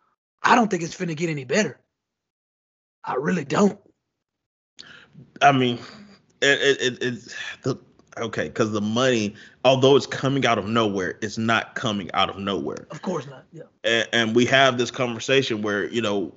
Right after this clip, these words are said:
Speaker 2: we're at, we do this all day. We see these help wanted signs and we send them back and forth to each other.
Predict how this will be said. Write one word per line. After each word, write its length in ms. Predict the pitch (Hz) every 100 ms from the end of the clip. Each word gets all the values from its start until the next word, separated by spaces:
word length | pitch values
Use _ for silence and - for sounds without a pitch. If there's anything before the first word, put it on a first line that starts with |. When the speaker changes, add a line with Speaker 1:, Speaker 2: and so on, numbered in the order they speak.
| -
Speaker 2:
we're 240 | 120 123
at, 340 | - 117 120
we 100 | 127
do 160 | 139 135
this 140 | 123
all 180 | 120 117
day. 160 | 110 147
We 160 | 113 104
see 200 | - 117
these 300 | 110 104 117
help 260 | 135 104
wanted 280 | 120 131 110
signs 280 | 113 107 101
and 100 | 101
we 60 |
send 240 | 98 139 127
them 100 | 104
back 180 | 98 98
and 80 | -
forth 260 | 131 120
to 140 | - 98
each 160 | 98
other. 300 | 92 80 76